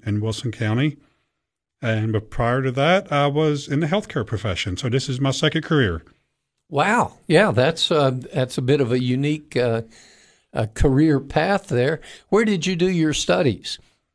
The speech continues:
Speaker 1: Uh, started out at Valdosta State University in South Georgia.
Speaker 2: Valdosta, Georgia.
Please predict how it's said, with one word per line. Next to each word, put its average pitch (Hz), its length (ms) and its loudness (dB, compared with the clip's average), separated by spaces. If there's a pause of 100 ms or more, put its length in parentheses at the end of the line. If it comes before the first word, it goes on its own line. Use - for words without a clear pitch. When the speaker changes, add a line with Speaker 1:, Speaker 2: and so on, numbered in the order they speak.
(180)
Speaker 1:
Uh, 120 280 -2
started 190 340 2
out 190 120 2
at 143 140 -2
Valdosta 175 440 -2
State 185 380 -4
University 156 600 -2
in 101 100 0
South 131 320 -2
Georgia. 127 400 4
Speaker 2:
Valdosta, 120 680 2
Georgia. 143 540 4